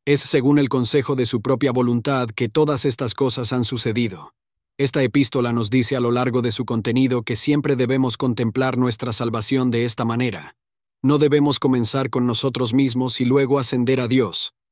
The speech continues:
Debemos comenzar con la soberanía de Dios, Dios sobre todo, y luego descender a nosotros mismos.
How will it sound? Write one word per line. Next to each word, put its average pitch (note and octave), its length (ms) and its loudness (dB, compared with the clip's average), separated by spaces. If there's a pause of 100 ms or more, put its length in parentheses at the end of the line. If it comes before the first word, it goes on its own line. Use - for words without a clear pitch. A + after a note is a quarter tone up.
(180)
Debemos D3+ 420 2
comenzar C#3 540 0
con C3+ 160 2
la C3 80 2
soberanía B2 640 2
de A#2+ 140 0
Dios, A2+ 500 -2 (340)
Dios C3+ 300 4
sobre A#2+ 300 -2
todo, G2+ 420 0 (320)
y C3+ 120 2
luego C#3+ 300 4
descender C3 520 0
a B2 60 -2
nosotros B2 520 0
mismos. G2 640 -2